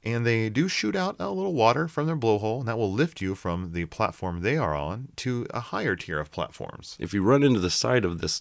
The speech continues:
Speaker 2: stream, it will hurt you, though.
Speaker 1: Oh, it will.
Speaker 2: So beware.
Speaker 1: I really love the effect of it, too, when it turns off and the water falls.
Speaker 2: Yeah, it kinda psh,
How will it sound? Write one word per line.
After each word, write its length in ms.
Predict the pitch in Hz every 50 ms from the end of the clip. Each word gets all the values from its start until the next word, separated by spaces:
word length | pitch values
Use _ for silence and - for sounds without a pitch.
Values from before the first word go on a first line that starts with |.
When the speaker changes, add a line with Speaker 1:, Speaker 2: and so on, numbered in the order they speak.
| _ -
Speaker 2:
stream, 400 | - - - - 90 90 87 85
it 100 | 76 -
will 60 | -
hurt 200 | 80 87 92 -
you, 120 | 62 71 80
though. 260 | - - - - - -
Speaker 1:
Oh, 160 | - 101 92 90
it 140 | 78 90 90
will. 340 | 87 90 85 76 64 - - - 92 - _ _ _ _ _ -
Speaker 2:
So 120 | - -
beware. 600 | 82 85 95 101 98 98 95 92 82 80 76 71 - -
Speaker 1:
I 60 | -
really 260 | 151 170 202 226 226 202
love 280 | 165 139 139 147 135 117
the 100 | 107 98
effect 440 | 87 - - - 117 107 - - -
of 140 | 90 73 76
it, 120 | - -
too, 260 | - 107 107 98 87
when 140 | 82 85 85
it 120 | 80 - - _ _ _ -
turns 300 | - - 120 107 98 101
off 480 | 107 110 120 127 131 - - - _ _ _ _ _ _ -
and 120 | - 92
the 60 | 90 90
water 260 | 95 107 110 101 95
falls. 540 | - - - 107 110 117 127 139 143 - 117
Speaker 2:
Yeah, 100 | 104 95
it 100 | 85 -
kinda 140 | 101 90
psh, 360 | 78 - - - - - -